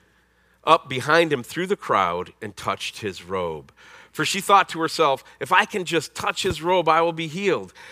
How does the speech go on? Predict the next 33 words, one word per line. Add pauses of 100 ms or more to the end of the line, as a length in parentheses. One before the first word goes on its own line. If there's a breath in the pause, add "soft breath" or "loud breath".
(120 loud breath)
Immediately
the
bleeding
stopped,
and
she
could
feel
in
her
body
that
she
had
been
healed
of
her
terrible
condition." (540 loud breath)
Je-,
Jesus
realized
at
once (220 soft breath)
that
healing
power
had
gone
out
from
him,